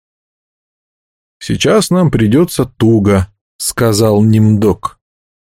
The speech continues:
"Он собирается разговаривать с нами", догадался Гористер. "Давайте уберёмся отсюда к чёрту", предложил я и вскочил на ноги. "Нет, Тед,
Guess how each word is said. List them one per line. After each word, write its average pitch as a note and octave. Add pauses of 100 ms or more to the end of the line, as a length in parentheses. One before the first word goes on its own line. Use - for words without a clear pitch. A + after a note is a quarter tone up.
(140)
"Он C#3
собирается C#3+
разговаривать C3
с -
нами", G#2 (160)
догадался G#2
Гористер. F#2+ (1080)
"Давайте E3
уберёмся D#3
отсюда C3+
к C3
чёрту", A2+ (100)
предложил G2+
я D3
и -
вскочил G#2
на G#2
ноги. E2+ (840)
"Нет, C#3+
Тед, C#3+